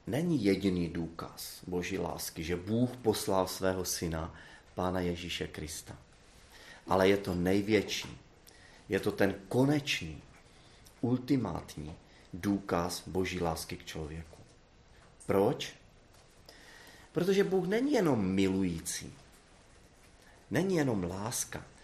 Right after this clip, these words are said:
Bůh je také pravda a spravedlnost. Člověk ve své, je ve své podstatě nespravedlivý,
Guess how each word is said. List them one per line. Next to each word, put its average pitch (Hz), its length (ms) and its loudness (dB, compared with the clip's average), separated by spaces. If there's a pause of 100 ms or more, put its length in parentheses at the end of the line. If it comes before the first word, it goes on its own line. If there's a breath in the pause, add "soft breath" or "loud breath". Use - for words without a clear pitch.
(140 loud breath)
Bůh 104 200 -4
je 127 100 4
také 113 320 0
pravda 113 800 0 (280 loud breath)
a 101 80 -6
spravedlnost. 117 960 -4 (1900 loud breath)
Člověk 113 640 8
ve 113 100 2
své, 131 240 2
je 127 140 6
ve 120 100 2
své 131 220 4
podstatě 131 520 -2
nespravedlivý, 101 1040 -4